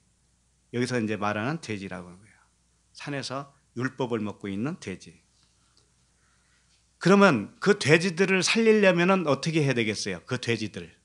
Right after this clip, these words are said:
응? 귀신이 들어가야 돼요? 안 들어가야 돼요? 들어가야 되잖아요. 살리려면. 들어가니까 어디로,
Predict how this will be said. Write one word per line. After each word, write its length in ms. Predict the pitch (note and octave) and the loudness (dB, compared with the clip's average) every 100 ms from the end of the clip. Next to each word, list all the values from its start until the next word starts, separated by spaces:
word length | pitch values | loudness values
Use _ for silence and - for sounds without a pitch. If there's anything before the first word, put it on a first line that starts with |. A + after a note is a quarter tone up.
| _ _ _ _ _ _ _ _ _ _ | _ _ _ _ _ _ _ _ _ _
응? 80 | D3 - _ _ - | -14 -14 _ _ -4
귀신이 400 | D3+ C#3+ E3 D#3 | 0 0 0 -2
들어가야 380 | C#3 D#3 D3 | 0 2 2
돼요? 260 | B2+ C3 D3 | 2 2 2
안 320 | D#3+ D#3 C3 | 2 2 0
들어가야 280 | A#2+ A#2 G#2 | -2 -2 -4
돼요? 220 | F#2+ F2+ - _ _ _ _ _ _ _ _ _ _ - | -8 -12 -16 _ _ _ _ _ _ _ _ _ _ -2
들어가야 380 | G3 B3 A#3 G3+ | 4 6 6 4
되잖아요. 460 | E3 C#3+ B2 G#2 | 2 2 0 -2
살리려면. 920 | F#2+ F3+ E3+ D3 G#2+ G2+ A2 B2+ F2+ F#2+ _ _ _ _ _ - | -6 -6 -4 -4 -4 -4 -4 -4 -6 -14 _ _ _ _ _ -4
들어가니까 640 | F3 G#3+ - F3+ F#3 G3+ | 4 4 4 2 4 6
어디로, 380 | C#3+ C#3+ E3+ D#3+ | 6 4 2 0